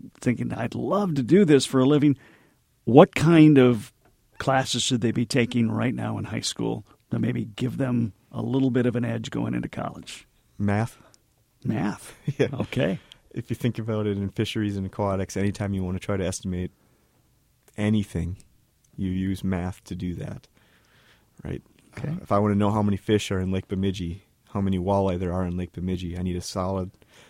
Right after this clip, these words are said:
Speaker 2: foundation in my math skills to be able to do that. So the trick is, is to get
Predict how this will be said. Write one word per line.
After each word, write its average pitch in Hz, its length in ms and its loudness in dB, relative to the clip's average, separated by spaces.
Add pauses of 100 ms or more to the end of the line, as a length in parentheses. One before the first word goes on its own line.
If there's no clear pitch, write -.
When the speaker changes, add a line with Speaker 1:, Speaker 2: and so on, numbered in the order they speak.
(140)
Speaker 2:
foundation 92 480 0
in 92 60 -4
my 90 80 -4
math 90 320 -2
skills - 420 -8
to - 80 -14
be 92 80 -2
able 87 160 -4
to - 100 -10
do 90 200 -6
that. 85 280 -10 (720)
So - 140 -6
the 90 100 -4
trick 143 280 0
is, 98 240 0
is 92 120 -8
to - 80 -8
get 98 260 -2